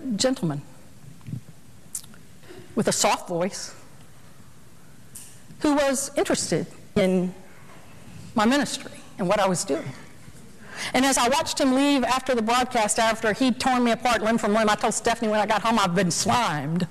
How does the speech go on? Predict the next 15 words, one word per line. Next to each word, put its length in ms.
<laughs> 180
uh, 1200
that 260
I 60
saw 240
him 180
leaving, 600
and 80
I 40
felt 360
my 120
heart 300
ached 240
for 180
him. 340